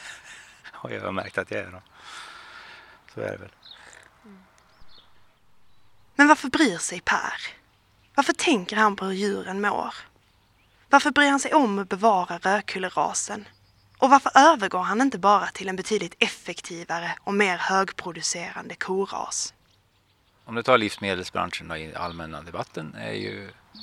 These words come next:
Speaker 1: det är nästan en skandal per år. Det var hästköttskandalen här om året, det är salmonella, kycklingskandalen och det ena och det andra. Liksom. Det, det är alltid någonting. Och jag vill inte vara med heller. Jag vill inte liksom höra ihop med det här heller. Jag vill garantera något bättre än så.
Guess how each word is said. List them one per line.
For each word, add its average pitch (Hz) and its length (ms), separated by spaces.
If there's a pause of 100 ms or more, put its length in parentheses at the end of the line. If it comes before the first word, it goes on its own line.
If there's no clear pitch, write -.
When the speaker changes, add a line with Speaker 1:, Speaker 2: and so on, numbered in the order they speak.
Speaker 1:
det 127 60
är - 20
nästan - 260
en 92 260
skandal 82 400
per 82 140
år. - 240 (680)
Det 76 100
var - 100
hästköttskandalen 104 1000
här 117 160
om 120 80
året, 127 320
det 95 180
är 85 480 (360)
salmonella, 87 800
kycklingskandalen 95 1200
och 95 100
det 92 140
ena - 160
och - 60
det - 60
andra. - 260
Liksom. - 240
Det, - 140
det 104 100
är - 60
alltid 101 520
någonting. 165 480 (120)
Och 107 100
jag 113 100
vill 107 220
inte 98 180
vara 87 80
med 127 240
heller. 101 220 (480)
Jag 131 280
vill 110 160
inte 87 640
liksom 80 480 (280)
höra 113 240
ihop 180 200
med 104 100
det 127 60
här 101 100
heller. 92 220
Jag 101 120
vill 113 180
garantera 104 420
något 87 100
bättre - 340
än 85 60
så. 78 200